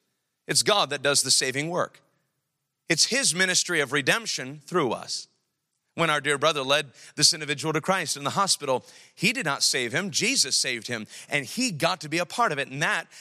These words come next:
uh, just mentioning him, can be replicated to each and every one of us across this room as you're faithful in the various aspects of the will and work of God. Thank the Lord. What a tremendous blessing. I see this mother in the back. I presume this is your daughter. Is that correct?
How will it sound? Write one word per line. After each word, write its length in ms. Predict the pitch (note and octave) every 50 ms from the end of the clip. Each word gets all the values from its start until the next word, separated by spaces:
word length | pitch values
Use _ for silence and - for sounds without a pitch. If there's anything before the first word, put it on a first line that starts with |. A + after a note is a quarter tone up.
| - -
uh, 200 | - D#3 D3+ C#3+
just 340 | C#3 D#3 D3+ - - - _
mentioning 400 | D3+ E3+ F3+ E3+ - D#3+ D3 C3+
him, 180 | C#3+ A#3 B3
can 160 | F3+ - F3+ E3+
be 140 | D#3+ D3+
replicated 560 | C#3 E3+ A3+ A#3 - - - - E3+ E3 F3+ D#3+
to 140 | - C3
each 180 | - D3+ D3 -
and 80 | D#3 D#3
every 140 | D3+ C#3+
one 120 | E3 A3+ C4+
of 60 | A#3+
us 160 | F3+ - -
across 300 | D3+ - - D3+ B2+ -
this 180 | D3+ C#3 - -
room 220 | A3+ B3+ C#4 - - - - - F3+
as 240 | - F3+ F3 - -
you're 100 | D#3+ C3+
faithful 560 | - - - B3 C#4+ C4+ F#3 - E3 C3+ - - - -
in 140 | - F3 E3+
the 60 | D#3+
various 280 | D3 D#3 D#3 D#3 D3 -
aspects 540 | - G#3 B3+ C4 - - - F3 - - -
of 100 | E3+ C#3+
the 80 | D3+
will 300 | C#3+ C3+ F#3+ B3 A#3+ G3+
and 180 | D#3 D#3 D#3 D3+
work 160 | E3+ D#3 -
of 160 | F#3 F3+ D3
God. 340 | A#2+ A3 A#3+ C4 A#3 E3 C#3+ -
Thank 480 | - - - - - - A#3+ A#3 G#3
the 100 | - G3+
Lord. 400 | F#3 E3+ G3 B3 C4+ B3+ G3 C#3+ - - -
What 120 | - G#3 G3+
a 40 |
tremendous 400 | F3+ - - E3 D#3 D#3+ F3+ -
blessing. 340 | - B3+ C4 G#3+ - F#3 D3+
I 120 | C3 C#3 C3+
see 260 | - - F#3+ F#3 D#3+
this 200 | C#3 D3+ - -
mother 240 | D3 D3 D3 D3 D3
in 100 | C#3 C3
the 80 | B2+
back. 300 | A#2+ C3+ F3+ A#3+ C4 -
I 80 | C#3 B2+
presume 360 | A#2+ - C3 A2 - D#3+ D3
this 160 | C#3 C#3 A#2+
is 120 | B2+ A#2 G#2+
your 100 | B2 A2+
daughter. 380 | G#2+ B2+ A#2 A#2+ D3+ A3 C4 - - - - -
Is 140 | - C3+ B2
that 180 | D3+ C#3+ B2+
correct? 460 | - - D3+ C#3 D#3+ G#3 B3 - -